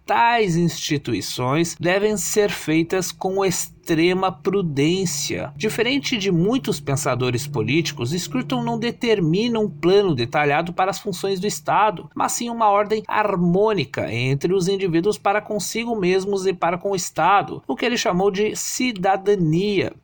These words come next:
Tal condição, no entanto, só é possível com pessoas que vivem em uma sociedade consensual de indivíduos soberanos. E, para tanto, é essencial que o Estado tenha sua atuação restrita,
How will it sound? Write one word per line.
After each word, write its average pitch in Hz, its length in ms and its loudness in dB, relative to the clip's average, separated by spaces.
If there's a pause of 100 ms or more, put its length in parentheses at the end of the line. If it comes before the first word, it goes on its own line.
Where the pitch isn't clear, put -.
Tal - 140 0
condição, 180 800 0
no 120 160 -4
entanto, 175 640 0
só 240 260 -2
é 240 60 0
possível 226 580 -2
com 220 160 -4
pessoas 180 460 0
que 175 160 0
vivem 135 400 0
em 117 40 -6
uma 135 140 0
sociedade 175 640 -2
consensual 208 1040 0
de 156 160 -2
indivíduos 127 560 0
soberanos. 196 1700 4
E, 214 180 2
para 123 360 -2
tanto, 175 420 0
é 190 100 2
essencial 202 540 0
que 165 120 -6
o 117 40 0
Estado 160 400 -2
tenha 208 320 0
sua 214 380 2
atuação 185 720 0
restrita, 214 680 2